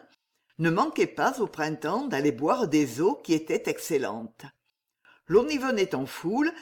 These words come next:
et le nombre d'étrangers était si grand qu'il s'en trouvait là de toutes les parties du monde. Il y avait plusieurs fontaines dans un grand bois où l'on allait boire. Elles étaient entourées de marbre et de porphyre,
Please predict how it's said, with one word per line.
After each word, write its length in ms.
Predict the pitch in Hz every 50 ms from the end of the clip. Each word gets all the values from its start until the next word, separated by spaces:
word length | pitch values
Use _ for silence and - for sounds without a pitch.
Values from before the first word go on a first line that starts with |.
| - _
et 120 | - 185 170
le 100 | 165 151
nombre 400 | 147 165 208 294 320 - 262 220
d'étrangers 800 | 220 214 214 - - 175 185 180 160 - 151 143 123 - -
était 200 | 147 147 - 139
si 280 | 135 - - - 294 262
grand 420 | 196 156 160 170 185 233 285 - _ _ _ _ _ _
qu'il 160 | - 196 170 -
s'en 200 | - 175 160 151
trouvait 360 | - - 294 277 208 196 165
là 200 | 147 175 226 269
de 120 | 208 160 147
toutes 360 | - - - 320 349 330 359
les 120 | 277 466
parties 400 | 494 - 214 - - - 214 226
du 160 | 180 175 151
monde. 500 | 135 131 123 120 120 117 117 110 143 151 - _ _ _ _ _ _ _ _ _ _ _ _ _ _ _ _ _ _ _ _ _ _ _ _
Il 160 | 190 220 240
y 80 | 269 285
avait 200 | 285 233 240 220
plusieurs 480 | 226 - - 208 285 285 311 294 285 -
fontaines 680 | - 220 196 185 - - 147 131 147 175 202 240 285 226
dans 240 | 170 160 156 151
un 80 | 160 143
grand 260 | 127 117 147 190 226
bois 460 | 226 147 131 143 151 170 247 320 - - _ _ _ -
où 100 | 208 185
l'on 180 | 170 160 151
allait 200 | 165 202 226 185
boire. 600 | 147 117 131 135 131 123 120 117 120 151 147 - _ _ _ _ _ _ _ _ _ _ - - -
Elles 320 | - 156 160 160 165 156 214
étaient 320 | 269 - 330 302 302 269
entourées 440 | 240 220 214 - 208 185 202 214 180
de 100 | 151 135
marbre 400 | 135 147 185 233 240 233 180 175
et 60 | 165
de 80 | 151 143
porphyre, 680 | - - 147 135 - - - - 151 175 214 247 311